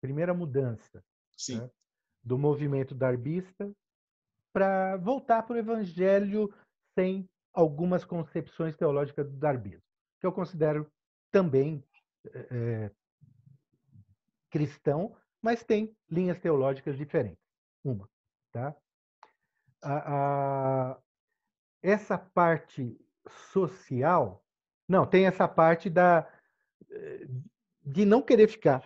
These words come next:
Speaker 1: lá em cinquenta e cinco. Em sessenta e quatro, por que que ela fica? Ela tá mais madura, amadurecida. Para a missão. Mas tem um episódio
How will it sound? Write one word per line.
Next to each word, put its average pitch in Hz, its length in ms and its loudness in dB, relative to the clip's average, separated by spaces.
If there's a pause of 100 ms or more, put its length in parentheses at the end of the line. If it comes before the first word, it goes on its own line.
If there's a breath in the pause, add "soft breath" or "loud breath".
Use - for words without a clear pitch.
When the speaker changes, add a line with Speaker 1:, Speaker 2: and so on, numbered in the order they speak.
(280 soft breath)
Speaker 1:
lá 127 340 4 (280 soft breath)
em 156 120 -2
cinquenta 147 400 4
e 131 60 6
cinco. 110 340 -6
Em - 40 -14
sessenta 202 400 6
e 185 40 6
quatro, 226 320 4
por 240 80 -12
que 208 120 -6
que - 80 6
ela 190 160 8
fica? 135 500 -4 (1120)
Ela 127 180 -4
tá 143 140 2
mais 139 240 0
madura, 156 560 -4 (420)
amadurecida. 147 1040 -2 (800)
Para 139 140 6
a - 20 -2
missão. 123 420 -6 (1040)
Mas 185 220 4
tem 254 160 4
um 247 140 4
episódio 156 920 4